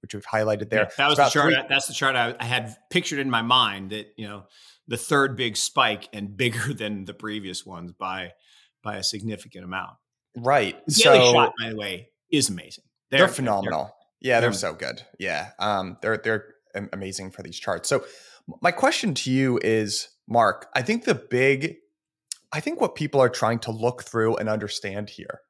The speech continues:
Speaker 1: right? I think this is the, the biggest question that people in the financial community are asking right now is if you're the Federal Reserve, if you're, you're Chairman Powell, you've got two sets of concerns here, right?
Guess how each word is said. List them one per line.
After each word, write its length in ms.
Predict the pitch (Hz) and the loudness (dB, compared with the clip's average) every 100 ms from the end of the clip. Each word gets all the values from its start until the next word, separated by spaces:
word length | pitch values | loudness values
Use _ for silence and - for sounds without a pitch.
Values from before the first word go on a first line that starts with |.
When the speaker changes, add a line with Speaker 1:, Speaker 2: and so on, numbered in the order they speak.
| - | 0
Speaker 1:
right? 220 | 110 120 | 2 2
I 60 | 117 | -2
think 240 | 160 143 | -4 -6
this 160 | 143 - | -6 -6
is 120 | 135 | -4
the, 120 | 120 104 | -4 -4
the 80 | 107 | -4
biggest 320 | 127 120 110 | -4 -4 -2
question 300 | 113 104 107 | 0 0 -2
that 120 | 98 | -8
people 240 | - 104 107 | -10 -8 -6
in 60 | |
the 60 | 107 | -6
financial 400 | - 107 107 110 | -6 -6 -6 -10
community 440 | - 104 101 95 | -10 -8 -6 -6
are 80 | 92 | -2
asking 360 | 92 104 - 98 | -2 -2 -6 -8
right 160 | 90 | -8
now 200 | 92 92 - - - - - _ | -10 -14 -16 -18 -20 -20 -20 _
is 240 | 143 131 - | 2 2 -2
if 160 | 117 | -4
you're 100 | 151 | -2
the 80 | 247 | -2
Federal 380 | - 135 131 113 | 2 4 4 0
Reserve, 420 | 107 107 90 65 - - _ | -2 0 0 0 -6 -20 _
if 140 | - - | -8 2
you're, 240 | 135 156 | 4 4
you're 140 | 135 131 | 2 -2
Chairman 360 | - 123 110 | -2 -2 -2
Powell, 440 | - 113 98 - - _ _ _ | -2 0 0 -2 -12 _ _ _
you've 160 | 127 123 | -10 2
got 300 | 117 113 - - - | 4 6 4 -6 -8
two 460 | - 185 185 170 170 _ | -2 0 0 -2 -8 _
sets 320 | - 135 127 | 2 2 2
of 120 | 123 | -6
concerns 500 | - 110 98 92 87 | -6 -6 -6 -8 -8
here, 200 | - - - _ | -8 -12 -14 _
right? 240 | 113 110 | 2 4